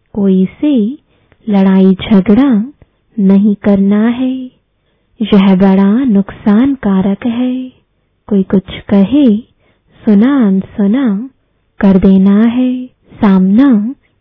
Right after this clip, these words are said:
नहीं करना चाहिए। जो लड़ाई हो जाए, हर बात में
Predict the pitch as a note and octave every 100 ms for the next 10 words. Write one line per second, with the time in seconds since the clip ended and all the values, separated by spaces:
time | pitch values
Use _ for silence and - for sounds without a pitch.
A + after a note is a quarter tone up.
0 | A3+ G3 G3 G#3 G3 G#3 G3 F#3+ G3 G3
1 | - G3+ F#3+ A#3+ A#3+ B3 B3 B3 - _
2 | _ _ _ _ A3 F#3+ G#3 G3 G3 G3
3 | G3 G3+ G3 G3+ G3 - G3 G#3+ A3+ A#3+
4 | A#3+ - _ _ _ _ _ - G3 F#3
5 | G3 F#3 F#3 G3 A#3 D4 G3